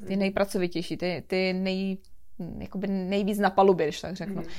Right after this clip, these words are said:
Speaker 1: Takže, eh, za mě stále se to dá udělat i tím, že, ehm,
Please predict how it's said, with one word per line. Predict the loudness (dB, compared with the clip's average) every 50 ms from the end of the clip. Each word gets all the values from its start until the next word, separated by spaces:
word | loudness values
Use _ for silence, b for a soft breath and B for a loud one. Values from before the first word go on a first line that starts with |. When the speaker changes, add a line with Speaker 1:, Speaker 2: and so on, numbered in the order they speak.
| B B B B B B B
Speaker 1:
Takže, | 2 2 2 6 8 8 8 8 8 6 4
eh, | 4 4 4 6
za | 6 4 4
mě | 4 4 4 4 2
stále | 2 -2 0 4 6 8 8 8 6 6
se | 4 2 0
to | 2 4
dá | 4 4
udělat | 4 4 2 2 0 0
i | -2 -4
tím, | -4 -2 -2 0 0 0
že, | 0 2 2 2 2 0 -2 B B B B B B B
ehm, | -4 -2 0 2 2 2 2 2 2 0 0 -2 -2 -4 -4 -6 -6 -8